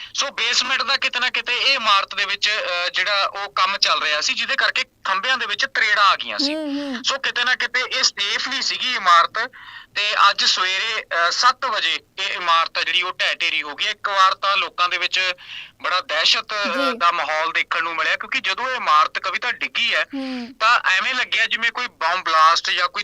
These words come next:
Speaker 1: ਧਮਾਕਾ ਵੱਡਾ, ਅਹ, ਹੋਇਆ ਹੁੰਦਾ। ਹਾਲਾਂਕਿ ਇੱਥੇ ਮੌਕੇ ਤੇ, ਅਹ, ਥਾਣਾ ਐਸ ਐਚ ਓ ਰੋਹਿਤ ਵੀ ਪਹੁੰਚੇ,
Speaker 2: ਹੂੰ।
Speaker 1: ਜਿਨ੍ਹਾਂ ਨੇ, ਅਹ, ਉਹਨਾਂ ਨੇ ਦੱਸਿਆ ਕਿ ਸੌ ਨੰਬਰ ਤੇ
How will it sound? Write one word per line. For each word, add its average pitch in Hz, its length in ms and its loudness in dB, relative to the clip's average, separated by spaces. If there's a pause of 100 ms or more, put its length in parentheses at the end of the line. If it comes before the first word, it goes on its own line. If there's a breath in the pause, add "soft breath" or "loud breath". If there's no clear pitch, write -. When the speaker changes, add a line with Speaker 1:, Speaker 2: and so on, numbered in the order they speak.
Speaker 1:
ਧਮਾਕਾ 226 460 0
ਵੱਡਾ, 160 360 -2 (480 loud breath)
ਅਹ, 165 300 2
ਹੋਇਆ 147 200 -2
ਹੁੰਦਾ। 120 380 -4
ਹਾਲਾਂਕਿ 175 420 0
ਇੱਥੇ 196 340 0
ਮੌਕੇ 180 300 -4
ਤੇ, 180 320 0 (420 loud breath)
ਅਹ, 156 340 0
ਥਾਣਾ 156 240 0
ਐਸ 175 220 0
ਐਚ 180 200 -4
ਓ 175 180 -4
ਰੋਹਿਤ 160 320 -4
ਵੀ 196 120 -2
ਪਹੁੰਚੇ, 180 380 -2
Speaker 2:
ਹੂੰ। 262 480 -8
Speaker 1:
ਜਿਨ੍ਹਾਂ 165 280 -2
ਨੇ, 185 280 0
ਅਹ, 156 360 -2
ਉਹਨਾਂ 170 220 0
ਨੇ 190 80 0
ਦੱਸਿਆ 165 260 -2
ਕਿ 269 120 -4
ਸੌ 170 200 0
ਨੰਬਰ 170 260 -2
ਤੇ 180 120 0